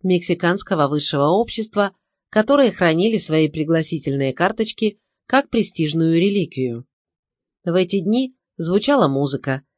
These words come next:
государыня демонстрировала свои изысканные наряды от модельера Уорта, а на вершине холма Чапулин, откуда открывался великолепный вид на закат над долиной Мехико,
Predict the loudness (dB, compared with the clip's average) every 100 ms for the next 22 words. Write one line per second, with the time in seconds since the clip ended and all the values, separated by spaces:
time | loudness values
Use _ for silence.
0 | _ _ 2 2 4 4 4 2 0 0
1 | 0 -2 -2 0 2 2 0 0 0 0
2 | -2 -4 0 0 0 -2 0 0 2 2
3 | 2 0 -2 _ _ -2 2 2 2 2
4 | 2 2 2 2 2 2 -4 -4 _ _
5 | _ _ -2 0 2 0 0 -2 -2 0
6 | 0 2 0 -2 -6 -4 -2 0 -2 -6
7 | _ _ _ -4 -2 -2 2 0 -2 _
8 | -8 -4 -2 2 0 0 -4 -4 _ _
9 | 0 2 2 0 2 0 0 -2 -2 -2
10 | -2 0 -2 0 -4 -4 _ _ -2 0
11 | 2 0 2 0 0 0 -2 -4 -6 -6